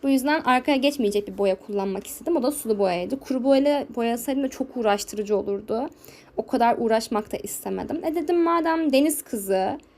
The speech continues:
e, sulu boya yapayım." <laughs> dedim. Hani çaktım yani direkt boyayı. Burada hafif hafif böyle detayları, gölgeleri vesaire giriyorum. E,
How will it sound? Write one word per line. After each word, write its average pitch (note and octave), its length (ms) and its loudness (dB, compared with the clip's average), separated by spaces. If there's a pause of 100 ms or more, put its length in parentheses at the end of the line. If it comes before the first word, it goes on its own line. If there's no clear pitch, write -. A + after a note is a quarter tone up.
(280)
e, A#3 80 -6
sulu C#4 260 -4
boya D#4+ 180 8
yapayım." A#3+ 540 6
<laughs> - 0 -
dedim. C4+ 260 6
Hani D4+ 320 4 (220)
çaktım C#4+ 480 -4
yani A3 280 -4
direkt G3+ 280 -8
boyayı. G#3 400 -4 (1700)
Burada E4+ 340 4
hafif F4+ 220 2
hafif D#4 300 -2
böyle C#4 200 4
detayları, A#3 640 0
gölgeleri G#3 840 0
vesaire G#3+ 500 0
giriyorum. A3+ 580 -2 (400)
E, G#3+ 440 2